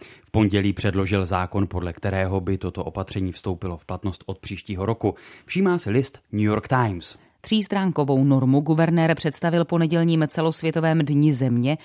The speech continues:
Speaker 2: a zhruba rok poté, co zablokoval záměr města New Yorku uvalit na poskytování jednorázových plastových tašek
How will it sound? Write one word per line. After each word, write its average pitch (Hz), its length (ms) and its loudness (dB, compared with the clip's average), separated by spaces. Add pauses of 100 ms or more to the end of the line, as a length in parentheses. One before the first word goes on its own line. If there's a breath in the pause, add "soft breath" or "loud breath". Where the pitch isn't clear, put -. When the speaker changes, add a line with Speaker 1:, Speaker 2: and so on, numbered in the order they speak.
(180 loud breath)
Speaker 2:
a 139 80 -2
zhruba 185 380 0
rok 196 240 -2
poté, 135 400 0
co 165 160 -4
zablokoval 175 600 0
záměr 156 440 0
města 156 320 0
New 143 100 2
Yorku 147 400 0 (260 loud breath)
uvalit 190 400 2
na 160 120 0
poskytování 165 720 0
jednorázových 151 680 0
plastových 135 500 -6
tašek 175 360 -4